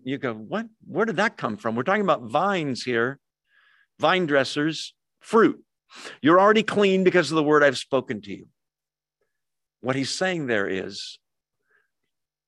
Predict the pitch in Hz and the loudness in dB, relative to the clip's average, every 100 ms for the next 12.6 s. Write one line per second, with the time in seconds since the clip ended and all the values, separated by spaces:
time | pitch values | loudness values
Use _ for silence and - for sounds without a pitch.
0 | _ 113 127 143 135 - 156 160 135 95 | _ -4 -2 -2 -4 -8 -8 -6 -6 -8
1 | - _ - 123 170 208 - 147 - 180 | -14 _ -4 2 4 4 0 -6 -2 0
2 | 190 208 214 147 127 139 - 127 - - | 2 0 -2 -2 0 -2 -2 -8 -8 -6
3 | 180 196 202 208 233 220 _ _ _ _ | -4 -2 -2 -4 -8 -12 _ _ _ _
4 | 107 101 101 - 151 156 165 165 131 135 | -10 -8 -10 -4 -4 -2 -6 -6 -8 -8
5 | - 110 104 - _ _ - - - 185 | -8 -8 -8 -10 _ _ -20 -20 -4 -2
6 | 165 - 196 151 113 120 120 - _ 151 | 0 2 2 2 0 -4 -10 -20 _ -4
7 | 151 214 208 190 147 170 170 190 160 175 | 0 -2 0 -2 0 0 2 0 0 -4
8 | 170 - 226 - 127 113 113 127 - _ | -6 -10 -8 -8 -6 -4 -6 -8 -16 _
9 | - 185 185 190 196 185 202 196 - - | -2 0 2 2 2 0 -2 -2 -6 0
10 | 226 220 220 208 202 208 226 - 127 117 | 2 2 2 2 2 2 -2 -4 -4 -4
11 | 135 151 - _ _ - 165 170 180 180 | -8 -10 -14 _ _ -4 -2 0 0 0
12 | 208 208 - 117 107 | -2 -6 -10 -10 -10